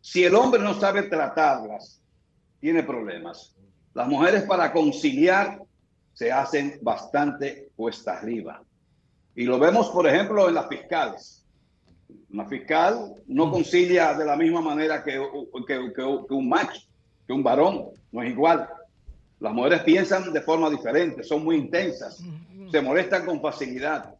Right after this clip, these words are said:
Speaker 2: Ujú.
Speaker 1: Si el que está por encima de ella no tiene la calidez para manejarse con una mujer, el entendimiento se hace muy difícil, extremadamente difícil,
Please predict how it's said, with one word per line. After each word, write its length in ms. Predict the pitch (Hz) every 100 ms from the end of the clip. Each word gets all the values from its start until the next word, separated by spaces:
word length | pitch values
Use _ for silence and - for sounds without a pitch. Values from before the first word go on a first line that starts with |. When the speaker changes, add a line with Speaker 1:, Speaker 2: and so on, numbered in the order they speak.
| _
Speaker 2:
Ujú. 460 | 185 185 175 196 170
Speaker 1:
Si 120 | 160
el 140 | 156
que 100 | 294
está 260 | - 208 240
por 140 | 247
encima 420 | 208 - 214 196
de 180 | 165 175
ella 180 | 185 156
no 160 | 165 165
tiene 640 | 175 185 175 160 - - - _ -
la 220 | 147 143
calidez 840 | 160 151 147 160 190 190 - - -
para 200 | 123 127
manejarse 640 | 123 127 139 170 - 147
con 120 | 123 139
una 160 | 147
mujer, 480 | 127 104 104 104 101 - _ _ _ _ -
el 100 | 127
entendimiento 760 | 123 123 120 120 143 151 151
se 160 | - 127
hace 220 | 127 127
muy 280 | 123 147 156
difícil, 540 | 139 170 160 - - -
extremadamente 880 | 147 - 143 143 165 160 160 156 175
difícil, 480 | 175 165 151 180